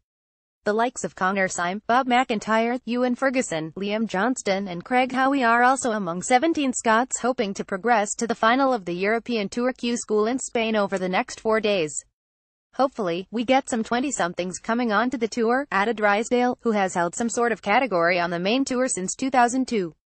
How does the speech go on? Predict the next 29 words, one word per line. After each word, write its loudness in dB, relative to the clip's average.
"You -4
can't -2
put 0
your 2
finger 0
on 0
why 2
some -2
make -2
it 0
and 0
some -4
don't. 2
You -6
may 0
have 2
had -2
Bradley 0
Neal 0
making -4
it -2
instantly, -2
but 2
he's -2
taking -2
a -4
couple -6
of -4
years. -2